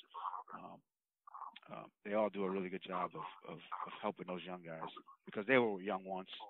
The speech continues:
and they had an older, an older player, you know, help them out. So I think they all understand that. Um, it's something we try to, you know, preach to them as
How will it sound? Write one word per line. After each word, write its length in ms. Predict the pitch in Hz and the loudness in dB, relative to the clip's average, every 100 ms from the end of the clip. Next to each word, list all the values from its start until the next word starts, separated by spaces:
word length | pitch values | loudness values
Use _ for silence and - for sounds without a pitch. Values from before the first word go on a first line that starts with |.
| - - - - - | -6 -4 -4 -4 -6
and 100 | 92 | -2
they 100 | 104 | 2
had 220 | 98 90 | 2 2
an 120 | 90 | 0
older, 320 | 90 87 82 _ - | -2 -2 -6 _ -12
an 100 | 92 | -6
older 180 | 90 87 - | -6 -6 -6
player, 320 | 95 85 85 - - - - | -6 -6 -8 -10 -14 -12 -14
you 60 | 82 | -14
know, 60 | 85 | -8
help 140 | 90 - | -6 -4
them 180 | 87 | -4
out. 180 | 87 76 - | -4 -6 -8
So 80 | 90 | -8
I 60 | 87 | -6
think 180 | 87 101 | -6 -2
they 80 | 98 | 4
all 200 | 98 92 | 4 4
understand 440 | 87 - 90 87 | -2 -6 -6 -6
that. 160 | 85 85 92 90 _ - - | -6 0 2 0 _ -20 -18
Um, 140 | 85 - | -16 -14
it's 140 | - | -8
something 240 | - 85 85 | -8 -6 -8
we 60 | 90 | -8
try 200 | - 85 | -8 -6
to, 120 | 80 _ _ | -8 _ _
you 80 | 90 | -14
know, 140 | - _ - | -14 _ -10
preach 200 | - 101 - | -6 -6 -6
to 80 | 98 | -6
them 260 | 90 92 87 _ - | -2 -2 -4 _ -10
as 80 | - | -6